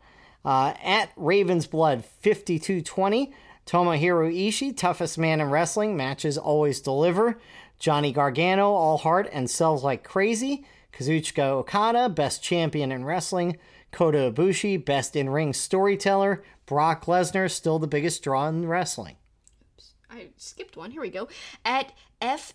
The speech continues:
Speaker 2: J Huff two eight two, my top five. Heel Miz, number five. Number four, M J F. Number three, Velveteen Dream. Number two, Orange Cassidy. Number one, Chris Jericho. I am entertained anytime I watch these five wrestlers.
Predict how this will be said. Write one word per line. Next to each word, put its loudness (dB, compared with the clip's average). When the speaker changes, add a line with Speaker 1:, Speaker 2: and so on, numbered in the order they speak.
Speaker 2:
J -6
Huff -4
two -4
eight -4
two, -4
my -2
top -4
five. -4
Heel 0
Miz, -4
number -8
five. -8
Number -4
four, -2
M -6
J -4
F. -6
Number -6
three, -6
Velveteen -8
Dream. -8
Number -4
two, -6
Orange -8
Cassidy. -6
Number -6
one, -6
Chris -10
Jericho. -8
I -6
am -2
entertained -6
anytime -4
I -6
watch -6
these -10
five -8
wrestlers. -14